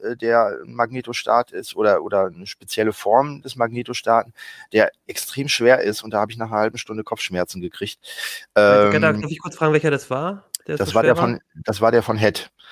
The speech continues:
Speaker 1: Also der
Speaker 2: Von
Speaker 1: wiegt das
Speaker 2: Head.
Speaker 1: D-, Doppelte von den anderen
Speaker 2: Okay.
Speaker 1: und hat auch einen extrem hohen Anpressdruck und da würde ich sagen, äh, nee, ergonomisch ist das nicht mehr. Bei den
Speaker 2: Okay.
Speaker 1: anderen, das war eigentlich, ähm, relativ gut. So,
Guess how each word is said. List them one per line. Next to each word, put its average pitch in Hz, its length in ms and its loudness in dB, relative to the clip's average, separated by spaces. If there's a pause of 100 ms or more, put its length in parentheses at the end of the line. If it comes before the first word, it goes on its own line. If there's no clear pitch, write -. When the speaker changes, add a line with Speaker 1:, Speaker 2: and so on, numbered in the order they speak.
(140)
Speaker 1:
Also 95 180 -4
der 104 100 2
Speaker 2:
Von 113 80 0
Speaker 1:
wiegt 123 100 4
das 104 100 4
Speaker 2:
Head. - 160 -18 (160)
Speaker 1:
D-, - 200 -6
Doppelte 131 480 4
von 123 180 0
den 113 140 0
anderen 135 480 2
Speaker 2:
Okay. 120 300 4 (240)
Speaker 1:
und 120 200 0
hat 123 140 2
auch 120 160 4
einen 110 200 -8
extrem - 500 -4
hohen 117 160 0
Anpressdruck 123 580 -2
und - 180 -4
da 110 120 0
würde 110 100 -2
ich 107 80 -4
sagen, 104 500 0 (460)
äh, 78 140 -6
nee, 101 440 -8
ergonomisch 101 560 -2
ist - 160 -12
das - 140 -10
nicht 101 180 -6
mehr. 87 140 0
Bei 107 100 4
den 117 100 2
Speaker 2:
Okay. 104 80 2
Speaker 1:
anderen, 143 300 2 (300)
das - 180 0
war 110 140 2
eigentlich, 127 520 -2
ähm, 117 460 -4
relativ 117 480 2
gut. - 340 -8 (280)
So, 92 360 -4